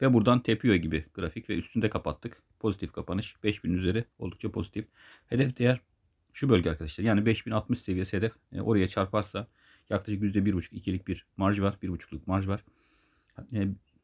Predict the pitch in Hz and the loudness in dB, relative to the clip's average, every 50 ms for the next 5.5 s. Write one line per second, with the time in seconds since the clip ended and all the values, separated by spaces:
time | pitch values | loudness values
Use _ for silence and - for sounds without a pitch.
0 | _ - _ _ _ _ _ - 104 98 95 95 110 127 123 104 110 113 120 110 | _ -20 _ _ _ _ _ -6 -2 0 0 2 4 6 6 6 6 6 4 2
1 | 107 104 101 98 104 104 101 98 110 104 101 - - 113 101 92 92 87 80 80 | 2 2 4 6 6 4 4 2 0 -2 -2 0 -2 -2 0 2 0 0 0 -2
2 | 85 - - 98 92 85 85 - - 101 - - - 104 104 104 - 107 107 104 | -4 -4 -4 -4 -2 -2 -2 -4 -6 -10 -8 -4 -4 -4 -4 -4 -4 -4 -2 0
3 | 104 110 117 - - 120 107 - - 110 107 - 107 107 - - 87 87 90 87 | 0 0 -2 -2 -2 -6 -6 -2 -4 -4 -2 0 -2 -2 -2 -2 -4 -2 -2 -2
4 | - 95 107 113 - - - 92 - - 95 95 98 104 107 104 - - - - | -4 -6 -10 -10 -12 -14 -14 -12 -6 -2 0 0 2 2 2 0 -2 -10 -10 -4
5 | 101 92 - - - - - 104 113 | -4 -4 -4 -4 -10 -10 -6 -6 -6